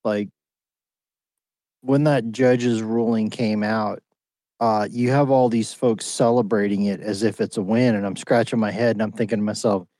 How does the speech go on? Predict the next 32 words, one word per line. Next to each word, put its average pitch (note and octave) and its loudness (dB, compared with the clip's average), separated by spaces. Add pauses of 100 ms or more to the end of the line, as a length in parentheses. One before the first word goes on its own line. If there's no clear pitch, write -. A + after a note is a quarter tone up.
(440)
"Doesn't - -20
sound F3 2
like D#3 2
a G#2 4
win B2 2
to E2 -6
me." F#2 -4 (760)
Like, G2 -4
I A2+ -4
don't C#3 2
know C#3 4
why A#2 4
these A2 2
people G#2+ -2
are G2+ 0
so A2+ 0
damn G2+ 0
excited. G2+ -2 (4000)
Shout A2+ 2
out G2+ 0
to G2+ -4
Joe G#2 -2
in G2 -2
the G2 0
audience F#2 -4
if F#2 -10
you G2 -12
feel G2 -6
like F2 -8
coming G2 -4
up F#2+ -16
here. - -20